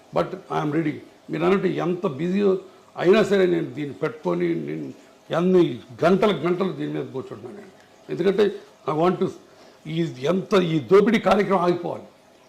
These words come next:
తర్వాత ఇంకోటి, ఇది పెయిన్ క్లినిక్స్ మీద కాదు, అది కూడా చెప్తున్నా. పెయిన్ క్లినిక్స్, పెయిన్ స్పెషలిస్టు కొన్ని వందల ఏళ్ల నుంచి ఉన్నారు,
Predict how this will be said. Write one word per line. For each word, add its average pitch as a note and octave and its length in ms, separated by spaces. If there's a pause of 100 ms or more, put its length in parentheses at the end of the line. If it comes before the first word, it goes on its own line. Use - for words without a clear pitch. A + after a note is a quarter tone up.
(240)
తర్వాత F3+ 200
ఇంకోటి, F#3+ 360
ఇది F3 200
పెయిన్ A3 380
క్లినిక్స్ G#3+ 440
మీద F3 220
కాదు, D3+ 320 (680)
అది E3+ 120
కూడా F3+ 160
చెప్తున్నా. D#3 380 (440)
పెయిన్ G3 240
క్లినిక్స్, F#3 600 (120)
పెయిన్ F#3 220
స్పెషలిస్టు E3+ 800 (460)
కొన్ని D#3 300 (360)
వందల F#3+ 340
ఏళ్ల F#3 140
నుంచి F3 240
ఉన్నారు, C3 280